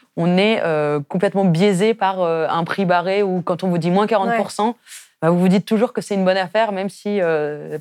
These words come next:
Speaker 1: bien souvent, euh, ça, ça ne l'est pas. Donc, c'est l'utilisation, euh, systématique de manière d'attiser notre désir, de nous inciter à consommer, qui est l'autre pilier, en fait, des pratiques de la fast fashion.
Speaker 2: Ouais, genre trois t-shirts pour le prix de deux, euh,
Speaker 1: Exactement,
Speaker 2: ouais.
Speaker 1: ou genre, euh, moins soixante pour cent, euh, seulement jusqu'à, euh,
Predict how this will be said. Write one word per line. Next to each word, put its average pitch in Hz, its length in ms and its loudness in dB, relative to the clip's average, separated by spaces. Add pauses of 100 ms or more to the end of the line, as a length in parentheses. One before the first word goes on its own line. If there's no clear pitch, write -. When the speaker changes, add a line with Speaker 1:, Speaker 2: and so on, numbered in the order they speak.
Speaker 1:
bien 160 200 0
souvent, 190 400 0
euh, 156 180 0
ça, 143 440 -2
ça 165 140 -2
ne 160 60 -4
l'est 156 80 -4
pas. - 140 -4 (420)
Donc, 196 140 4
c'est 208 140 0
l'utilisation, 214 1000 0 (320)
euh, 151 460 0 (240)
systématique - 960 0 (180)
de 190 180 4
manière 214 680 0
d'attiser 196 340 0
notre 202 200 0
désir, 190 500 2
de 185 80 0
nous 185 160 0
inciter 180 280 -2
à 170 100 2
consommer, 185 440 -4 (220)
qui - 100 -2
est 185 100 2
l'autre 233 280 2
pilier, 202 340 0
en 175 80 -2
fait, 185 300 -2 (200)
des 190 120 0
pratiques - 280 -4
de 165 60 0
la 151 100 2
fast 156 200 -8
fashion. - 200 -4
Speaker 2:
Ouais, 202 120 0
genre 180 120 0
trois 196 200 -4
t-shirts 190 320 -2
pour 185 100 -4
le 175 80 0
prix - 160 -8
de 170 100 -2
deux, 170 140 0
euh, 175 560 0
Speaker 1:
Exactement, 175 720 2
Speaker 2:
ouais. - 80 -6
Speaker 1:
ou 175 60 -2
genre, 170 240 0
euh, 156 140 2
moins 185 160 0
soixante 185 280 -2
pour 180 160 -6
cent, 185 320 0
euh, 160 220 0
seulement 180 320 -2
jusqu'à, 170 400 0
euh, 151 120 0